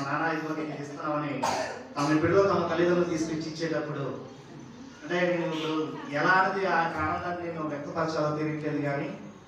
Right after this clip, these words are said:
so, ఆ యొక్క ఆనందం ఏదైతే కలుగుతుందో, అంతకంటే ఎక్కువ ఆనందం ఈరోజు నాకు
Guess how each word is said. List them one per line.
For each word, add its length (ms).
so, 80
ఆ 320
యొక్క 160
ఆనందం 500
ఏదైతే 240
కలుగుతుందో, 760
అంతకంటే 520
ఎక్కువ 220
ఆనందం 420
ఈరోజు 280
నాకు 560